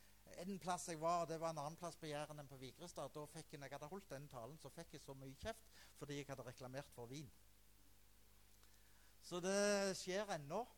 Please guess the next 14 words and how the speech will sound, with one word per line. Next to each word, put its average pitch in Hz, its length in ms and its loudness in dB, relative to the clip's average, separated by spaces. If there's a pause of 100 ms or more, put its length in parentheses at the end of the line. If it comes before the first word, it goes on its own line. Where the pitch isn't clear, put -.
(560)
Det 139 80 -8
er - 60 -12
ikke 208 160 -8
så 185 180 2
lenge 175 240 -2
siden. - 300 -12 (400)
Et - 160 -20
par 120 160 -4
år. 160 160 -2 (3750)
Og 185 100 6
jeg 170 140 2
hadde, 175 320 2
det 185 220 4
var 185 120 6